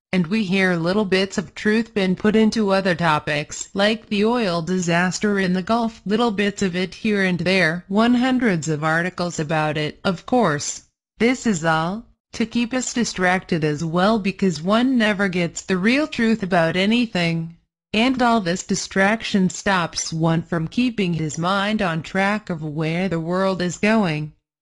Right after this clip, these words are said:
Bypassing what's churned out by the authorized media, we find out what really is happening in the world.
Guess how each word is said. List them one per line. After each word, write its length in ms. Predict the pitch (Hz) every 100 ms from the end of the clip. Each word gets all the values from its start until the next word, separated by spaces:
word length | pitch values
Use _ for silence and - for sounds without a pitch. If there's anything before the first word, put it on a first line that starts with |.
| -
Bypassing 880 | 185 226 226 180 160 - 156 151 156 _ _ -
what's 380 | 233 269 277
churned 380 | - - 240 254
out 340 | 208 196 226 202
by 180 | 160
the 220 | 151 147 156
authorized 760 | 180 226 220 180 170 208 -
media, 640 | 180 208 208 170 156 170 -
we 160 | 208 214
find 420 | - 240 277 269
out 340 | 254 262 262
what 140 | 214 165
really 540 | 170 220 254 254 220
is 180 | 185 -
happening 600 | 170 160 160 170 170 165
in 120 | 170
the 120 | 185
world. 560 | 208 240 214 147 147